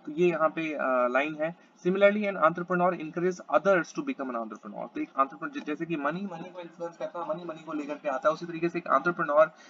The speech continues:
एक entrepreneur को influence करता है और उसमें एक तरीके से वो चाह लग-, जगाता है कि तुम भी भाई ये काम कर सकते हो, तुम भी एक entrepreneur बन सकते हो,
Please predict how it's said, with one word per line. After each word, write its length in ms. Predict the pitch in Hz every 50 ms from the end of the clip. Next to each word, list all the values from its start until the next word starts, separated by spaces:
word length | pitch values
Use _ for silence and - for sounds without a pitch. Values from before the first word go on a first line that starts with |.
| - - 165
एक 80 | 175 -
entrepreneur 600 | 151 147 156 170 - - 160 151 147 151 160 -
को 80 | 170
influence 380 | 160 143 - - 160 156 156 -
करता 280 | - 143 135 - 143
है 180 | 143 151 156 156
और 120 | 151 151
उसमें 280 | 147 147 - - 185 196 196 185 - - - 202 202 185
एक 60 | 185 -
तरीके 220 | 180 170 175 175 180
से 100 | 175 175
वो 80 | 175
चाह 300 | 175 - - 180 175 185
लग-, 440 | 196 185 165 139 135 127 - - -
जगाता 440 | 131 143 143 135 143 147 - 185 180
है 100 | 175 170
कि 100 | 165 175
तुम 200 | - 180 175 180
भी 100 | 190 190
भाई 120 | 170 175
ये 100 | 170 170
काम 280 | 165 165 151 143 156 160
कर 140 | 156 151 139
सकते 260 | - 147 - - 165
हो, 60 | 160
तुम 200 | - - 156 175
भी 60 | 185
एक 80 | 196 180
entrepreneur 520 | 160 147 147 156 147 - 143 143 147 156
बन 160 | 135 127 127 131
सकते 280 | - 143 131 - 147
हो, 200 | 143 156 165 170